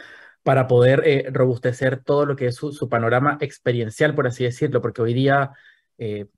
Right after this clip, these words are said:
la demanda de atender a estas nuevas generaciones, eh, de cierta forma crece y nosotros tenemos que estar preparados como institución para poder ofrecer, eh, tecnologías educativas, eh, que puedan, eh,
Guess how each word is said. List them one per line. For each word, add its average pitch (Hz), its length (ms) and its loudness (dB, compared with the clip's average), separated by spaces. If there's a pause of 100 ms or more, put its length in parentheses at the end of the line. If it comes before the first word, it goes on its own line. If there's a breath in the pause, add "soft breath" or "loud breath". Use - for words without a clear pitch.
(160)
la 120 220 0
demanda 139 440 4
de 143 80 2
atender 123 380 0
a 139 40 -2
estas 135 180 -6
nuevas 135 200 -2
generaciones, 131 760 -6
eh, 117 220 0
de 117 80 -2
cierta 123 260 -4
forma 127 440 -2
crece 139 480 0
y 139 100 -4
nosotros 123 300 -6
tenemos 127 240 -2
que 131 60 -10
estar 123 140 -8
preparados 120 380 -2
como 123 160 -4
institución 120 480 -8
para 120 220 -2
poder 120 200 -4
ofrecer, 117 480 -4 (600 loud breath)
eh, 107 380 -4 (600)
tecnologías 127 580 2
educativas, 135 800 -2
eh, 117 400 -10
que 117 120 -4
puedan, 127 640 0
eh, 113 280 -8